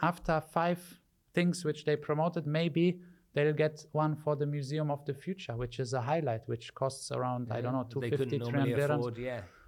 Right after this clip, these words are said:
Speaker 1: Yeah, but that
Speaker 2: Yeah, yeah,
Speaker 1: could be
Speaker 2: yeah.
Speaker 1: the big reward. And those
Speaker 2: Ah.
Speaker 1: people, they are just walking. It's not that they go there and they take a piece. No, no.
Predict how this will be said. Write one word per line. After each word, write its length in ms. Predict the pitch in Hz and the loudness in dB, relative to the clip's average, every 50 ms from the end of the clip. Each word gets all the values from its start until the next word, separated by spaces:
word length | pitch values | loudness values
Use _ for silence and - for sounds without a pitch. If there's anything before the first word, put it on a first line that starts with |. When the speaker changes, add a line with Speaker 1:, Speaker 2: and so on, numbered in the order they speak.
| - - - | -12 -4 -2
Speaker 1:
Yeah, 80 | 185 | 0
but 240 | 160 139 139 139 - - 123 | 2 2 2 2 0 -2 2
that 140 | 156 160 | 2 2
Speaker 2:
Yeah, 60 | 151 160 | 4 2
yeah, 40 | 165 | 2
Speaker 1:
could 220 | 165 165 160 165 | 2 2 2 4
be 60 | 156 | 2
Speaker 2:
yeah. 80 | 165 156 | 4 4
Speaker 1:
the 80 | 160 160 | 4 4
big 260 | 139 165 160 160 - 139 | 4 4 2 2 2 2
reward. 460 | 151 151 151 160 170 165 131 - - | 4 6 6 6 6 4 2 0 -2
And 220 | 143 135 135 131 - 139 | 0 0 0 2 2 4
those 320 | 165 165 165 160 120 - | 4 4 4 2 0 -4
Speaker 2:
Ah. 40 | - - | 0 0
Speaker 1:
people, 280 | 185 190 190 190 180 170 | 0 2 2 2 0 2
they 140 | 151 156 156 | 2 2 2
are 140 | 156 156 | 2 0
just 380 | 156 156 170 170 165 - - - | 0 -2 -4 -4 -4 -6 -8 -2
walking. 380 | 143 156 180 175 - 156 139 135 | 0 0 0 0 -2 -6 -6 -6
It's 180 | 131 131 - | -6 -6 -6
not 180 | 151 151 156 151 | -4 -4 -4 -4
that 160 | 156 147 147 | -6 -8 -6
they 160 | - 143 139 | -4 -6 -4
go 220 | 131 139 139 147 147 | -2 -2 -2 -2 -2
there 160 | 143 151 151 | -2 -4 -4
and 120 | 139 131 | -4 -6
they 140 | 127 131 127 | -6 -6 -8
take 320 | 127 - 143 147 147 147 | -8 -6 -6 -6 -6 -6
a 60 | 151 147 | -8 -10
piece. 340 | 147 - 156 151 151 - | -8 -12 -12 -12 -12 -10
No, 140 | - 147 156 | -8 -8 -6
no. 300 | 160 165 165 143 120 - | -6 -4 -4 -6 -6 -10